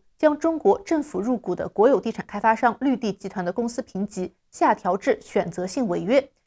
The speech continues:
因为绿地将其五亿美元的债券期限延长了一年。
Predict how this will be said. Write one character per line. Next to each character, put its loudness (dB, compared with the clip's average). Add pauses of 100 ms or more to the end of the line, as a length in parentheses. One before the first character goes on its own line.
(160)
因 0
为 4
绿 -2
地 -6 (100)
将 0
其 -4
五 -2
亿 0
美 0
元 -6
的 4 (100)
债 0
券 -6
期 -6
限 0
延 -4
长 -10
了 -8
一 -6
年。 -4